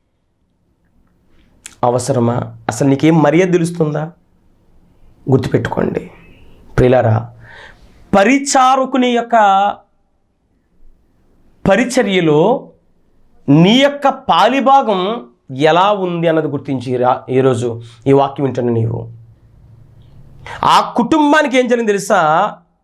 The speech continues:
దైవజనుడు సుఖం చూసింది, దైవజనుడికి అన్నం పెట్టింది,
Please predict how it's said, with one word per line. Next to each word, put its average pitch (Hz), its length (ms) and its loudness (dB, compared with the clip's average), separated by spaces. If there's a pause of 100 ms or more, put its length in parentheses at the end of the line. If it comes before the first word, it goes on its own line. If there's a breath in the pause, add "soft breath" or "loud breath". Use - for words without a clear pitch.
(360)
దైవజనుడు 285 560 2
సుఖం 277 460 -2
చూసింది, 190 760 0 (800)
దైవజనుడికి 302 640 0
అన్నం 262 380 0
పెట్టింది, 202 920 -2